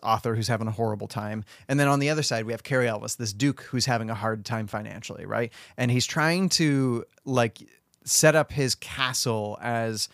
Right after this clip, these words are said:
a, a place for people to have destination weddings or funerals or whatever. And there's this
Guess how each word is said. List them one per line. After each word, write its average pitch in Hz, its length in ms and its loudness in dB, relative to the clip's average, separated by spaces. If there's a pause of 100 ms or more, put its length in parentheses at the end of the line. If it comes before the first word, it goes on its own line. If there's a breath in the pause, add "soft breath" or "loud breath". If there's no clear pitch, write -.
(360 loud breath)
a, 139 100 2 (220)
a 135 320 4
place 175 300 2
for 156 120 0
people 139 260 0
to 131 60 2
have 120 200 0
destination 110 560 -2
weddings 135 720 2
or 107 60 -8
funerals 127 640 0
or 123 80 2
whatever. 123 480 2 (400 loud breath)
And 131 300 4
there's 123 420 4
this 127 480 2